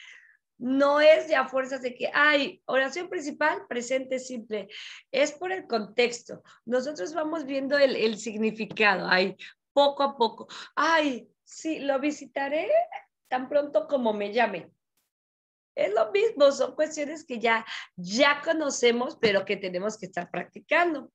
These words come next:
¿no? El futuro con el presente simple.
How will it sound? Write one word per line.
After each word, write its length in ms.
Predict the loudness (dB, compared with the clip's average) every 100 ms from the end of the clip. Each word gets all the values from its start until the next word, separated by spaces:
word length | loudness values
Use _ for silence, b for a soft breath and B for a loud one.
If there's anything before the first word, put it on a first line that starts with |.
| _ _ _
¿no? 260 | -8 -8 -8 B B B
El 240 | -2 0 -2
futuro 920 | -6 -8 -2 0 2 0 2 0 0
con 220 | -6 -4
el 100 | -6
presente 460 | -6 -8 -8 -8 -10
simple. 880 | -8 -6 -2 -2 -4 -6 -4 -4